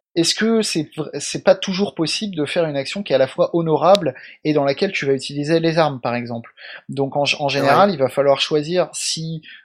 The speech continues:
Speaker 1: euh, tu fais un truc un peu dégueulasse ou, euh, tu vas flatter quelqu'un, et cetera, mais tu le fais d'une manière où ton honneur est sauf,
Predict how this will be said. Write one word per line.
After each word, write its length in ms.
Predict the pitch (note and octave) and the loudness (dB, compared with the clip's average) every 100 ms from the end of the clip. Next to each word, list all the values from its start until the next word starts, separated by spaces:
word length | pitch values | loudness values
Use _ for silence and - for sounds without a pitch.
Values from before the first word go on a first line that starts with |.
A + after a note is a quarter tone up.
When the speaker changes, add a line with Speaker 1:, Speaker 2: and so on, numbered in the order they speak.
| _ | _
Speaker 1:
euh, 200 | C3 B2 | -4 -2
tu 180 | - D#3 | -2 -2
fais 140 | - | -2
un 120 | C#3+ | -2
truc 260 | C#3 - D3+ | -2 -6 -6
un 80 | C3 | -8
peu 180 | B2 C3+ | -6 -4
dégueulasse 600 | C3+ C#3 C#3 D3 D3+ - | -2 2 4 4 2 -6
ou, 200 | C3 B2+ | -8 -6
euh, 240 | B2 B2 - - _ | -4 -6 -10 -20 _
tu 120 | - | -6
vas 120 | C3 | -4
flatter 320 | B2 C#3 C3+ C#3 | -2 -2 -2 -4
quelqu'un, 320 | C#3 B2 D3+ | -6 -6 -8
et 80 | C#3 | -8
cetera, 580 | - C3+ C3+ C3+ C#3+ C#3 - _ | -8 -6 -2 2 2 0 -10 _
mais 180 | C3+ C3+ | -6 -4
tu 160 | C3+ D3+ | -4 -6
le 60 | |
fais 120 | - | -4
d'une 200 | D#3 C#3 | -4 -4
manière 360 | C#3 C#3+ D3+ D3+ | -4 -2 0 0
où 60 | C#3 | -2
ton 160 | C3+ | -6
honneur 280 | C3 B2 B2 | -4 -2 -2
est 60 | A#2+ | -4
sauf, 400 | - G#3 - | -2 -4 -4